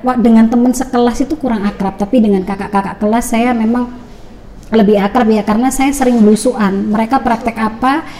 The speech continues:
ya udah saya nimbrung, lihat, mengamati, "Oh, kapal itu begini." Nah,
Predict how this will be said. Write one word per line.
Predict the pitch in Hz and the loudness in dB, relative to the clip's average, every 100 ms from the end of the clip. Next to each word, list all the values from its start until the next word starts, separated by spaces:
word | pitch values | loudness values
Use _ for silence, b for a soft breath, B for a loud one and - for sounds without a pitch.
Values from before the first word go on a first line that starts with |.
| B | B
ya | 214 | 2
udah | 277 285 - | 4 4 2
saya | 220 254 254 - | 2 2 2 0
nimbrung, | 214 214 214 247 254 220 | 4 6 6 6 6 6
lihat, | 214 208 226 226 220 | 6 6 4 4 2
mengamati, | 208 202 202 202 240 226 | 2 2 2 0 -2 -2
"Oh, | 233 226 | -4 -4
kapal | 208 - 214 | -8 -4 -4
itu | 240 214 | 0 0
begini." | 190 196 196 196 185 B B B | 0 0 -2 -2 -4 B B B
Nah, | 220 226 202 196 - | 0 2 2 -2 -16